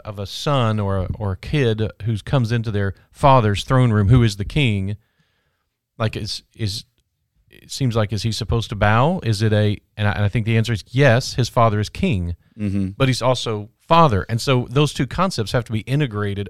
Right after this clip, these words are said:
Speaker 1: all the time of, yeah, we're supposed to fall on our face before him.
Speaker 2: Movie. Did you ever see The King and I?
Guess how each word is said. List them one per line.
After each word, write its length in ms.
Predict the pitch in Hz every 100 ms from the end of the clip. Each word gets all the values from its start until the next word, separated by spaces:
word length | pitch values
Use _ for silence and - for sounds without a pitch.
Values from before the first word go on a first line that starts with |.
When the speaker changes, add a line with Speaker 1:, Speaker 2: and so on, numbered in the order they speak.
| _
Speaker 1:
all 240 | 127 127 131
the 100 | 107
time 540 | - 123 127 98 87
of, 320 | - 104 95 - _ _ _ _ -
yeah, 180 | 139
we're 120 | 113 117
supposed 420 | 135 120 123 -
to 220 | 110 98 _ _ _
fall 360 | _ - 123 123
on 100 | 110
our 120 | 104
face 260 | - 113 107
before 400 | 104 - 131 120
him. 520 | 107 92 92 117 143 _ _ _ _ _ -
Speaker 2:
Movie. 520 | 147 156 147 131 _ _ _ _ _ _ _ _
Did 100 | 123
you 60 | 131
ever 100 | 131
see 120 | 139
The 80 | 120
King 220 | 113 135
and 100 | 135
I? 220 | 139 143